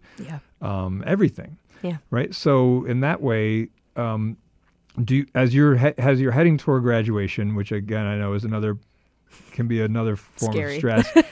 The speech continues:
Speaker 1: <laughs>
Speaker 2: um, do you feel like you're excited to see what direction this all goes? Do you feel like you're open to a number of different directions, or do you feel like you're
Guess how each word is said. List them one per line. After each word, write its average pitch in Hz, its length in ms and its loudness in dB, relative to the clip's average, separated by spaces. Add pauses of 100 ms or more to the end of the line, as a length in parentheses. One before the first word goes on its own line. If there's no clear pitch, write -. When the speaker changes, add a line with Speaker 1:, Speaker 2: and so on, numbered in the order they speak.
(160)
Speaker 1:
<laughs> - 260 -12
Speaker 2:
um, 113 540 -2 (180)
do 120 100 -2
you 139 140 4
feel 139 800 2
like 113 680 -2
you're 117 220 2
excited 127 640 0
to 110 260 -2
see - 480 -4
what 117 260 -2
direction 110 720 -4
this 107 320 -4
all 95 480 -6 (320)
goes? 151 880 0
Do 190 100 -4
you 110 80 0
feel 123 240 -2
like 110 180 -2
you're 101 220 -4
open 107 300 -2
to 101 180 -4
a 92 60 -4
number 147 320 -2
of 143 40 -2
different 143 280 -4
directions, 135 640 -2
or 113 100 -2
do 104 60 -2
you 104 100 -2
feel 117 200 -4
like 107 240 -6
you're 98 260 -2